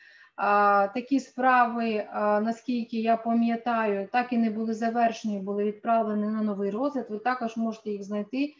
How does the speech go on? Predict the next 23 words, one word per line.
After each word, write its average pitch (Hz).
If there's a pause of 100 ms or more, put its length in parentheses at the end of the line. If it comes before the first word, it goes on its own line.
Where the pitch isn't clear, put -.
(400)
а, 196
тому 247
що 269
в 202
даному 247
випадку, 233
наскільки 226
я 214
пам'ятаю, 220 (360)
а, 190
не 233
було 233
доведено, 214
що 208
саме 233
протягом 226
п'яти 208
років, 220
е, 202
не 220
використовувалася 208
торгівельна 202 (240)
марка. 196